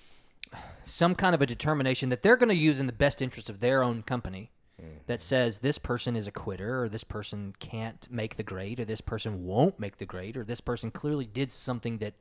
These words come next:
Speaker 1: inhibited their abilities to be successful. Why would I bring that into my company?" Like that, to me, that's the, that's the thought process that a,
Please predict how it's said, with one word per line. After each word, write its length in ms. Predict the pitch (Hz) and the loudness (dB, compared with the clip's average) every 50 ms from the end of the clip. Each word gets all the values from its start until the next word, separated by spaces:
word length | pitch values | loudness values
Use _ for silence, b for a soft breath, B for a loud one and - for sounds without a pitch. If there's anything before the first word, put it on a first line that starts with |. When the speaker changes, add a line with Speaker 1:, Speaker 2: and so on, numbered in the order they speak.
| _ | _
Speaker 1:
inhibited 640 | 120 110 98 95 135 175 175 147 127 113 110 110 110 - b b b b b b - | -10 -8 -4 2 2 4 4 4 2 2 0 0 -2 -4 b b b b b b 0
their 240 | 117 123 127 131 127 | 4 6 6 8 6
abilities 800 | 113 95 - 131 131 143 139 127 104 101 95 95 95 - - b b b b b b b b _ | 4 4 4 4 4 4 4 2 0 -2 -6 -10 -10 -12 -14 b b b b b b b b _
to 100 | - 123 | -6 -4
be 140 | 110 117 113 | -2 -2 -2
successful. 680 | - - - - - 113 98 - - - 92 - - b b b b b b b b _ - | -4 -6 -8 -6 -4 -4 -4 -6 -8 -10 -10 -12 -12 b b b b b b b b _ -8
Why 380 | - 98 107 113 120 123 127 | -4 0 2 4 4 4 4
would 160 | 120 117 107 | 2 2 0
I 100 | 104 104 | 0 -2
bring 320 | 98 98 - 104 110 107 98 | -2 -4 -4 -2 -4 -4 -4
that 220 | 98 92 92 90 | -8 -8 -10 -10
into 160 | 92 92 92 | -10 -10 -10
my 100 | 92 90 | -12 -12
company?" 500 | 85 - - 92 87 - - 80 - - _ _ _ _ _ _ _ - - - _ _ - | -12 -12 -12 -12 -12 -12 -16 -18 -20 -20 _ _ _ _ _ _ _ -20 -20 -20 _ _ -10
Like 180 | 101 - 85 - | -10 -8 -4 -4
that, 120 | 127 - | -4 -4
to 120 | - - 151 | -2 2 4
me, 160 | 180 185 147 | 4 4 4
that's 320 | 127 131 139 156 - - - | 4 4 2 2 0 -2 0
the, 280 | 131 123 120 110 - b b b b b b b | 0 0 0 0 -2 b b b b b b b
that's 180 | - 165 170 - | 0 0 0 0
the 80 | - 120 | -2 -2
thought 320 | - - 139 147 147 143 | 2 6 8 8 8 6
process 520 | - 131 117 110 110 - - 113 107 - - | 4 2 2 2 0 -2 -6 -8 -8 -8 -8
that 200 | 120 113 113 110 110 | -6 -6 -6 -6 -6
a, 300 | 113 113 113 107 107 104 | -6 -4 -4 -4 -6 -8